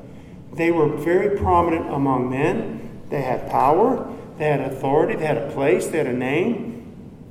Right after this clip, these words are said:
and they wielded their authority not for the glory of God, for any purpose of Jesus Christ, their heavenly purpose.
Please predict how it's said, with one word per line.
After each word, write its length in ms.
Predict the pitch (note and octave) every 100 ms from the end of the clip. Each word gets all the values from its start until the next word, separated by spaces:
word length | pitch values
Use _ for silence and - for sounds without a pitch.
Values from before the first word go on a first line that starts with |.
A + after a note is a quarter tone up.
| - - -
and 220 | D#3+ D3
they 120 | C#3
wielded 560 | B2 D#3 G3+ B3 F#3+ C#3+
their 180 | D3 C3
authority 680 | B2+ - C3 B2+ C#3+ G3+ - - - - - - - -
not 340 | D#3+ F3+ E3+
for 120 | G3+
the 80 | F#3
glory 420 | F3+ E3 E3 D3+
of 180 | C#3+ -
God, 720 | C#3+ E3 D#3+ A#2 C#3+ E3 - - - - - -
for 180 | D3+
any 260 | D#3 F3 -
purpose 440 | E3+ F3+ E3+ C#3
of 200 | D#3 -
Jesus 400 | - F3 E3 C#3
Christ, 460 | - D#3+ F3 G3 C#3
their 180 | D3 B2
heavenly 440 | D3+ G3 F#3+ D#3
purpose. 520 | C3+ D3 C3+ E3+ F3+